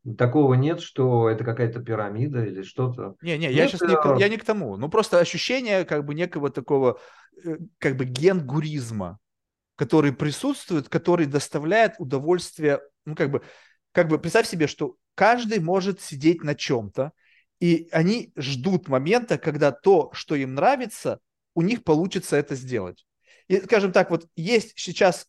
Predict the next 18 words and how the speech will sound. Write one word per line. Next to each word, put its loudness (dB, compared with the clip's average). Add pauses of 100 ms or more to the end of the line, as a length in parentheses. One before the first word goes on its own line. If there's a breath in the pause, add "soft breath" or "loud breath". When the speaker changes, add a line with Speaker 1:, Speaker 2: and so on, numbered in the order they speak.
Speaker 2:
н-, -16
не -10
с -10
тобой -2
связано, -2
потому -12
что -12
ты -4
раньше -2
начал, -10 (280 soft breath)
вот, -2
но 0
сейчас 0
людям -2
нравится 0
сидеть -4
на 0
гуризме, -6